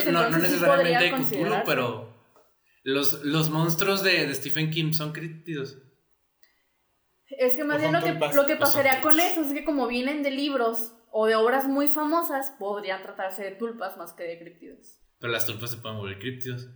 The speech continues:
Speaker 2: En algunos casos.
Speaker 3: Me confunde mucho.
Speaker 1: Sí, güey.
Speaker 3: Yo quiero que Cthulhu exista.
Speaker 1: Yo también, güey. Quiero que mo-, quiero morir de la manera más épica posible.
Speaker 3: Épica y locamente posible.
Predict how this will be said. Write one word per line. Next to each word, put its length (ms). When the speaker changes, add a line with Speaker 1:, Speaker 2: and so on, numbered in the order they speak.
Speaker 2:
En 100
algunos 320
casos. 460
Speaker 3:
Me 180
confunde 520
mucho. 460
Speaker 1:
Sí, 400
güey. 260
Speaker 3:
Yo 140
quiero 340
que 140
Cthulhu 200
exista. 340
Speaker 1:
Yo 80
también, 460
güey. 180
Quiero 180
que 160
mo-, 420
quiero 180
morir 200
de 60
la 100
manera 260
más 260
épica 400
posible. 520
Speaker 3:
Épica 300
y 200
locamente 580
posible. 560